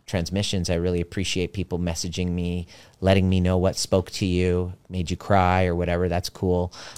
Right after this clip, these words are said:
Wasn't my intention to hurt you. It was my intention to wake you up. And that's where you're like, "Help, I, h-, what do I do?" This is the people who have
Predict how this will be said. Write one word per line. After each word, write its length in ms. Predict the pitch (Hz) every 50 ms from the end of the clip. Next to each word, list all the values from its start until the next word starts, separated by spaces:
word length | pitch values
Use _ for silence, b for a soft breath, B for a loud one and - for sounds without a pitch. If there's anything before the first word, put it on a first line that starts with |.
| B -
Wasn't 260 | - 92 85 95 85
my 120 | 90 92
intention 440 | 95 92 87 - 101 95 - - 95
to 60 | 85
hurt 260 | 80 - - 123 123 -
you. 200 | - 98 92 87
It 40 |
was 120 | 87 85 82
my 120 | 87 87
intention 460 | 90 87 80 - 95 87 - - 87
to 60 | 87 82
wake 260 | 80 85 82 - -
you 120 | 85 82
up. 240 | 82 80 - - - - B B B B B B B B -
And 160 | 95 90 87
that's 260 | 92 92 95 - -
where 220 | 110 101 92 92
you're 180 | 92 92 90 90
like, 200 | 90 87 87 -
"Help, 320 | - - 113 92 85 - -
I, 80 | - 98
h-, 200 | - - 104 110
what 140 | 107 110 101
do 120 | 104 98
I 100 | 95 95
do?" 320 | 87 73 92 95 87 80
This 200 | 78 85 87 -
is 140 | 117 107 92
the 80 | 110 107
people 340 | - - 107 98 - 110 101
who 140 | 113 110
have 320 | 95 95 95 92 90 87